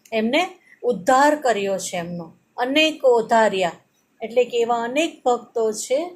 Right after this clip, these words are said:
કે એનો ઉદ્ધાર કર્યો છે. અને આવું ધનો ભગત ઉરાણે એટલે કે ધના ભગતે પોતાના હૃદયથી આ લખ્યું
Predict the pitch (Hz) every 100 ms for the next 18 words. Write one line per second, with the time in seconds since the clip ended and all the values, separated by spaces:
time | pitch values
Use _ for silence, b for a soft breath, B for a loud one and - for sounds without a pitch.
0 | b b _ - 214 208 208 190 175 220
1 | 226 247 262 254 269 285 285 285 277 277
2 | B B - 220 214 214 208 208 202 214
3 | 208 196 196 240 254 - 185 175 202 240
4 | 247 - 190 196 202 208 190 175 175 -
5 | 233 226 226 208 208 247 226 208 196 202
6 | 240 285 - b b b - 196 220 220
7 | 214 208 202 196 190 202 202 202 214 202
8 | 185 175 175 - 240 349 359